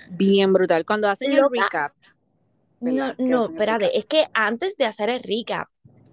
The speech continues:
Speaker 2: le preguntan a él, "Jason, ¿y tú cómo te sientes que esto?". Y que ese hombre no pudo hablar.
Speaker 1: Sí, pero al principio yo dije, "Ay, papá,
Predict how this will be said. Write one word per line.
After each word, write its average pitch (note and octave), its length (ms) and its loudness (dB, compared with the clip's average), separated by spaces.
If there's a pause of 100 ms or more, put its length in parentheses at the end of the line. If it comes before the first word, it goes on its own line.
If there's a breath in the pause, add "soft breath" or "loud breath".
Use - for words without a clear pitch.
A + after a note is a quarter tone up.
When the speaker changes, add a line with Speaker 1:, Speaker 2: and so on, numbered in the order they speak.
(140)
Speaker 2:
le B3+ 240 4
preguntan B3+ 680 -2
a G#3+ 180 -2
él, A3 340 -4 (200)
"Jason, C4+ 760 -2
¿y B3+ 220 -6
tú D4+ 360 -2
cómo A#3 300 -2
te D4 120 -4
sientes D4 500 -6
que C4 140 -6
esto?". B3+ 320 -8
Y B3 100 -8
que A#3+ 120 -4
ese C#4 180 -10
hombre D#4 280 -2
no B3+ 300 -4
pudo B3+ 520 2 (120)
hablar. F#3+ 760 0
Speaker 1:
Sí, C4+ 140 4
pero B3 140 4
al A#3 100 2
principio C4 500 -10
yo B3+ 60 -4
dije, A3+ 300 -10
"Ay, G3+ 140 -12
papá, D3+ 460 -18